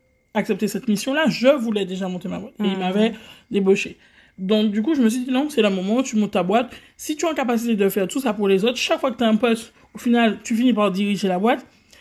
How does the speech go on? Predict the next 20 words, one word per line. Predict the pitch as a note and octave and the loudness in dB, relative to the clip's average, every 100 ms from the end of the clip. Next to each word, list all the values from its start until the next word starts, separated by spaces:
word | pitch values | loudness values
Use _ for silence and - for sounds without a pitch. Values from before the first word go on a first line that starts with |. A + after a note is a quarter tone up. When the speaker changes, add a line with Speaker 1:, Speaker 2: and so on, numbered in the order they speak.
| _ | _
Speaker 1:
c'est | - F4+ | 0 0
que | |
tu | - A#3 | 0 0
dois | B3+ D#4+ | 4 2
créer | D#4 B3 | 2 0
ta | A#3+ C#4 | 2 2
boîte. | C#4+ G#3+ | 2 0
Et | |
j'ai | F#3 G3 | -2 0
toujours | D#4+ D4+ C4+ | 2 2 6
ressenti | A3 A#3 A3 - C4+ | 4 4 -2 -2 -4
ce | B3 | -4
côté, | A3+ A3+ A3 A#3 | -2 0 0 0
Speaker 2:
Hmm. | |
Speaker 1:
je, | G3+ F#3+ F#3 F3+ | 0 -2 -2 -4
je | - | -4
dois | F#3 | -2
être | F#3+ G3+ | -2 -2
entrepreneur | F#3 F#3+ G3 G3 G3+ | -4 -6 -4 -2 -2
depuis | E3+ - F#3 G3 | -4 -4 -6 -8